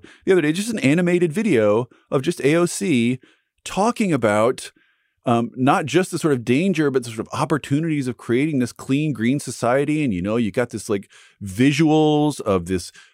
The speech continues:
high-speed rail and these beautiful climate, you know, these, uh, solar panels, and just making the whole thing much more real, 'cause it just sounds like a f-, like a capital I issue to people. And people don't care about issues, <laughs> right?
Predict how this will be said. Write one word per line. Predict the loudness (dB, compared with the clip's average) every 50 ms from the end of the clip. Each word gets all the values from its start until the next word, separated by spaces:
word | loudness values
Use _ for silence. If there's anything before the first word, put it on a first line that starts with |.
| _ -8
high-speed | -2 -2 0 0 -2 -4 -6 -4 -2 -2
rail | 0 0 2 2 4 4 4 2 2
and | 2 0
these | -2 -4
beautiful | -6 -6 -2 -2 -2 0 -2 -4
climate, | -4 -2 -2 0 0 0 -2 -4 -6
you | -4 -2 0 2
know, | 2 2
these, | 0 -2 0 0
uh, | -2 -2
solar | 0 -2 0 2 2 2 0
panels, | 0 0 0 2 2 2 2
and | 0 0
just | 2 0 0 -2 -2 -14 -20 _ _ _ _ _ _ _
making | -4 -2 0 0 0 -2 -2 -2 0 2 2 2
the | 0 0
whole | 0 0 -2 -2 -2
thing | -2 -2 -2 0 2 2 2
much | 2 0 0 0
more | 0 0 2 2
real, | 0 0 0 0 0 0
'cause | -2 -4 -6 -8
it | -8 -10
just | -10 -4 -2 -2 -2 -2 -6
sounds | -4 -2 0 0 0 0 0 -2 -2 -6 -12 -20 -20 -20 _ _ -6
like | -6 -2
a | -2
f-, | -4 -4 -6 -18 -20 _ -18 -8
like | -4 -4 -2 -2
a | -2
capital | -6 -2 -2 -2 0 0 0 0 0 0 0
I | 0 0 2 0 0 -2 -2
issue | -2 -2 -2 -2 -6 -6 -6 -8
to | -10 -12 -10
people. | -10 -10 -8 -8 -8
And | -8 -8
people | -6 -4 -4
don't | -4 -4
care | -2 -2 -2
about | -2 -2 -6 -8
issues, | -10 -10 -10 -12 -12 -14 -14 -12 -6 -2
<laughs> |
right? | -2 -2 -2 -6 -18